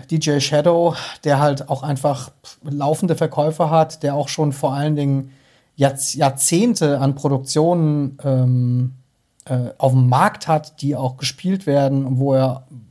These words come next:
auch einfach weiß, er hat laufend,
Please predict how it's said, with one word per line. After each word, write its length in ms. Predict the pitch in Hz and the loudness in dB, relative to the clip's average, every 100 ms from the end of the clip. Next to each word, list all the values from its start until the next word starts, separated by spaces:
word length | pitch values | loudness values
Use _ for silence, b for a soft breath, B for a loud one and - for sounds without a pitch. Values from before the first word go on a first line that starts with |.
| _ | _
auch 160 | - - | -6 -2
einfach 260 | 165 131 | -2 -2
weiß, 360 | 131 151 170 - | -2 0 0 0
er 80 | 139 | -2
hat 180 | 135 - _ b b b b b b b _ - | -2 -8 _ b b b b b b b _ -2
laufend, 840 | 135 147 175 160 151 143 - - | 2 2 2 0 -2 -2 -8 -14